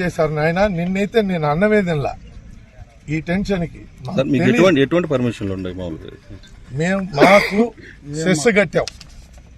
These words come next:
Speaker 1: ఏఎంఆర్కి. మేము ఎంఎల్, ఎంఆర్ఓకి మేము ఇన్ఫార్మ్ చేసాం. దీనికి ఇంకేదో ఒక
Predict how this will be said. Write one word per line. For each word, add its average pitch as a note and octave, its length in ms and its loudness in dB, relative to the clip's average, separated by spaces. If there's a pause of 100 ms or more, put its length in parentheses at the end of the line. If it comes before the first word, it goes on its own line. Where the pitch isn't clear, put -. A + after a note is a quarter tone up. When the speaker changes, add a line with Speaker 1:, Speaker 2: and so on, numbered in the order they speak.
(140)
Speaker 1:
ఏఎంఆర్కి. D3+ 600 -2 (840)
మేము F#3+ 300 -2 (300)
ఎంఎల్, F#3 440 0
ఎంఆర్ఓకి F#3 680 2 (720)
మేము F3 220 -4
ఇన్ఫార్మ్ F3 400 0
చేసాం. C3 320 -4 (480)
దీనికి G3+ 420 -2 (280)
ఇంకేదో F#3+ 480 2
ఒక F3 220 2